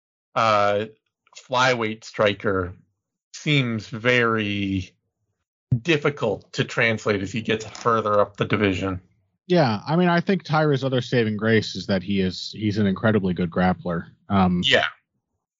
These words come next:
Speaker 2: and this is sort of the decision I think he, he tries to force on people, right? It's
Speaker 1: Yeah.
Speaker 2: like, "I'm going to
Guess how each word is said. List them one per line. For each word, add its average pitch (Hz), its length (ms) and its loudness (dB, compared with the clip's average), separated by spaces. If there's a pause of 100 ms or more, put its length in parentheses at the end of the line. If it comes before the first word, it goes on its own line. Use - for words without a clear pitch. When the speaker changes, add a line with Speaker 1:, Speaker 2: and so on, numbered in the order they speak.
(140)
Speaker 2:
and 101 440 2 (1400)
this 135 300 2
is 131 140 0
sort 135 180 2
of 107 120 0
the 110 100 2
decision 113 460 0
I 104 100 2
think 107 220 0
he, 104 400 2
he 107 140 0
tries 104 300 2
to 85 100 -8
force 117 380 0
on 95 160 -2
people, 87 480 0
right? 98 300 0
It's 95 160 0
Speaker 1:
Yeah. 98 80 2
Speaker 2:
like, 90 120 0 (760)
"I'm 104 160 0
going 104 300 2
to 95 580 2